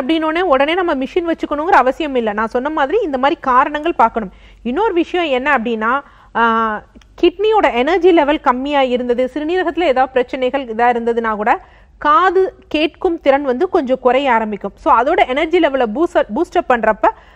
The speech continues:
அது சரியாகும். அப்ப கிட்னியோட energy level கம்மியா இருக்குன்னா என்ன madam அர்த்தம் அப்படின்னா, உங்களுக்கு creatinine பிரச்சனைகள், அதாவது கிட்னி வடிகட்டுறதுல பிரச்சனைகள் இருக்கலாம், சிறுநீரகத்துல கற்கள் இருக்கலாம், இல்ல சிறுநீரகம் லைட்டா வீங்கி இருக்கலாம்,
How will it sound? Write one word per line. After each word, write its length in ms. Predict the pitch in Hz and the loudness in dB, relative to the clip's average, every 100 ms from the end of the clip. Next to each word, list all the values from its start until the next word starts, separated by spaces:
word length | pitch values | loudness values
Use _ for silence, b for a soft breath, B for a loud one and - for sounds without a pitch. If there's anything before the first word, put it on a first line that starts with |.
| b | b
அது 160 | 226 277 | 0 0
சரியாகும். 400 | 320 285 247 233 | 2 0 0 0
அப்ப 300 | 269 302 330 | -2 0 -4
கிட்னியோட 260 | 339 403 | -2 0
energy 320 | 294 262 349 359 | 0 0 0 0
level 180 | 339 | 0
கம்மியா 320 | 302 277 302 285 | -2 -2 -2 -4
இருக்குன்னா 240 | 269 294 | -2 -4
என்ன 220 | 240 254 | -2 -2
madam 260 | 311 277 277 | 2 2 2
அர்த்தம் 420 | 208 - 226 196 | -2 -2 0 0
அப்படின்னா, 520 | 214 196 202 190 208 269 b b b b | 0 -4 -4 -2 0 -2 b b b b
உங்களுக்கு 380 | 254 262 247 247 | -6 -4 -4 2
creatinine 460 | 254 247 254 247 226 | 4 4 2 -4 -2
பிரச்சனைகள், 480 | 240 254 247 254 | -2 -2 -2 -2
அதாவது 680 | 220 220 220 240 247 240 220 - | 0 2 4 2 4 2 2 -4
கிட்னி 220 | 240 262 | -6 -2
வடிகட்டுறதுல 560 | 233 262 254 247 233 | -2 -2 -2 -4 -4
பிரச்சனைகள் 500 | 247 226 269 247 240 | -4 -4 -4 -4 -2
இருக்கலாம், 360 | 233 226 233 226 - | -2 -2 -2 -4 -6
சிறுநீரகத்துல 600 | 247 262 240 240 247 226 | -6 -4 -4 -2 -4 -4
கற்கள் 400 | 262 240 - 277 | -2 -2 -2 -2
இருக்கலாம், 480 | 233 220 233 226 233 b b b | -2 0 0 0 -4 b b b
இல்ல 160 | 254 285 | -4 -4
சிறுநீரகம் 580 | 277 302 294 269 277 254 | -2 -4 -2 -2 -2 0
லைட்டா 420 | 233 247 285 208 | 0 2 0 0
வீங்கி 300 | 247 320 269 | -4 -2 -2
இருக்கலாம், 420 | 247 240 220 226 | 0 0 -2 -4